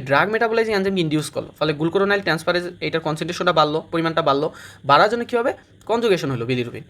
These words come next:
ফলে এটা ইউরিনের মাধ্যমে এক্সক্রিশন হতে পারে, ultimately সিরাম বিলিরুবিন লেভেলটা কমলো। ঠিক আছে, তো ভাইবা তো অনেক সময় কোয়েশ্চেন করে যে এই যে, যে বারবিচুরেট, বারবিচুরেটটা কী করে? সে কিন্তু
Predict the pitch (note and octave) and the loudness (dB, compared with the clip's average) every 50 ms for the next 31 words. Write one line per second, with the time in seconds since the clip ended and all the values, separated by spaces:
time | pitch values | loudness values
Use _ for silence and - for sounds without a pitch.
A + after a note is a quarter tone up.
0 | _ - D#3 E3 F3+ F3+ G3+ F3 D#3+ C#3+ D3+ D#3+ E3 E3+ E3+ E3 F#3+ F#3+ F#3+ - | _ -4 -2 -2 0 0 0 -2 -2 -2 -2 -2 0 -2 -2 -2 -4 -8 -8 -10
1 | - - - D#3+ D#3+ - F#3+ G#3+ - B3 C4+ - - - C#3 C#3 D#3 D3 D#3+ F3+ | -12 -10 -10 -10 -10 -8 -10 -8 -8 -8 -10 -6 -4 -4 -4 -4 -4 -6 -6 -8
2 | G#3+ G3 - - C3+ E3 F#3+ D3+ C3+ C3 B2 A#2+ B2+ C3 B2 - - - - - | -8 -10 -6 -2 -2 -2 0 0 -2 -2 -2 -4 -4 -6 -6 -8 -10 -10 -12 -16
3 | - - - - - _ _ - _ _ - - - B3+ A#3+ G#3 - - - - | -18 -20 -20 -20 -20 _ _ -20 _ _ -14 -2 2 2 2 2 0 -6 -12 -16
4 | - - - - - G#3+ F#3+ F#3 G#3+ - - - - _ - B2 D#3+ D#3 F3+ A3 | -18 -18 -18 0 2 6 6 6 4 2 -4 -14 -20 _ -4 2 4 4 6 6
5 | C4+ C4 C4+ C4+ - - A3 G#3+ - A#3+ A#3 A3+ G#3 G3 A#3 G#3 E3 D3+ D#3 G#3 | 4 2 2 2 2 2 2 2 -2 -4 0 0 0 0 0 0 2 2 2 2
6 | A#3+ - D#3 E3+ D3+ E3 F3+ - - - _ _ F#3+ G#3 A3+ B3 C4+ B3+ G#3+ - | 0 0 4 4 4 4 4 -2 -12 -20 _ _ 0 2 2 4 2 2 4 6
7 | D3+ E3 F#3+ A#3 A#3+ - F3+ D3 B2+ A2+ - - _ _ _ _ _ _ - C3+ | 6 6 4 2 0 0 2 2 2 0 -2 -12 _ _ _ _ _ _ 0 4
8 | D3+ E3 F#3+ A#3+ A#3+ B3 A#3 A3+ A#3 A#3 - B3 G#3 F#3+ C3+ E3 - E3+ F3+ G3+ | 4 4 4 4 4 2 2 2 2 0 0 4 6 6 6 6 2 0 0 2
9 | G#3 B3+ | 6 6